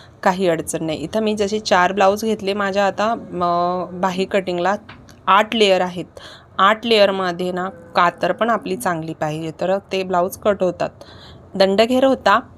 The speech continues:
साडेबारा, साडेबाराच्या निम्म इथं सव्वा सहा इंच. मी दंडघेर टाकून घेतला, दोन इंच शिलाई मार्जिन वाढवून घेतलं. आता मला घ्यायचं होतं माप मुंडा घेराचं, तर मी जसं मी तुम्हाला कायम सांगते, ब्लाऊजच्या मापावरून मुंडा घेर मोजा.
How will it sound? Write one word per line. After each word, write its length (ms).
साडेबारा, 680
साडेबाराच्या 720
निम्म 200
इथं 280
सव्वा 360
सहा 280
इंच. 320
मी 300
दंडघेर 460
टाकून 360
घेतला, 400
दोन 280
इंच 160
शिलाई 360
मार्जिन 500
वाढवून 440
घेतलं. 380
आता 240
मला 260
घ्यायचं 360
होतं 240
माप 420
मुंडा 320
घेराचं, 460
तर 100
मी 120
जसं 260
मी 80
तुम्हाला 260
कायम 280
सांगते, 480
ब्लाऊजच्या 440
मापावरून 540
मुंडा 300
घेर 220
मोजा. 340